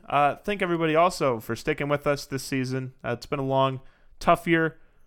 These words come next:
Um, we're more excited. We're excited for next year, hoping to have the website fully functional and to have, uh,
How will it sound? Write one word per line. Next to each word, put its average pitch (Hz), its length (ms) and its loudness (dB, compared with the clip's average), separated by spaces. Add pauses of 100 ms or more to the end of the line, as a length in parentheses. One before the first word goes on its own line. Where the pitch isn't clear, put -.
(240)
Um, 127 340 0 (180)
we're 135 180 0
more 175 180 4
excited. 170 580 4
We're 147 80 4
excited 180 320 2
for 160 140 -2
next 156 260 0
year, 147 180 0
hoping 143 280 -4
to 131 60 -2
have 127 180 -2
the 117 80 -6
website 127 380 -2
fully 123 200 -6
functional 113 640 -10
and 107 200 -12
to 110 140 -10
have, 104 260 -4
uh, 101 140 -2